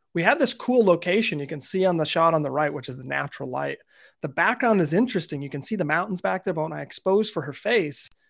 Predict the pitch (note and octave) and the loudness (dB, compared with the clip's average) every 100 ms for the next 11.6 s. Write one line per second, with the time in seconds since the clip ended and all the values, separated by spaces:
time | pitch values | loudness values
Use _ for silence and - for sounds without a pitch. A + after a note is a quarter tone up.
0 | - E3 D#3 - E3 F3+ F#3+ F3+ E3 - | -12 -6 -4 0 0 2 2 2 0 -4
1 | D3+ - E3+ F3+ E3+ F3 C#3+ B2+ D#3 E3 | -8 -6 -4 -4 -2 -4 -6 -8 -6 -4
2 | D#3+ D#3+ D#3+ F3+ E3 D#3+ D#3+ D#3 D3+ D#3 | -4 -4 -6 -8 -8 -8 -2 0 0 0
3 | D#3 D3+ _ _ _ - C#3+ D3 F#3 F#3 | -2 -6 _ _ _ -8 -6 0 4 6
4 | F3+ E3 D3+ E3 E3+ D#3 - D3 - D#3 | 6 6 4 2 0 -2 0 -2 0 -4
5 | D#3 D3 D3+ - D#3 C3+ - E3 G3 A3 | -2 -2 -4 -4 -4 -4 -4 -2 2 0
6 | A3 - _ _ _ _ _ - C#3 D3+ | -2 -8 _ _ _ _ _ -10 -2 -2
7 | D3+ D#3+ D3 C#3+ C#3+ D3 E3 D#3+ D3 - | 0 0 2 0 0 2 4 4 0 -2
8 | - G3+ - A#3 A#3 B3 - _ _ _ | 0 0 2 4 4 2 -6 _ _ _
9 | _ _ - D3 C#3+ D3 D3 D#3 _ _ | _ _ -8 -4 -2 -2 -6 -12 _ _
10 | - F3 D#3+ C#3 - F3+ F3+ D#3+ - F#3+ | -2 2 2 0 0 2 2 0 0 0
11 | E3 D3+ F#3+ G3+ A#3+ | -2 -2 0 2 0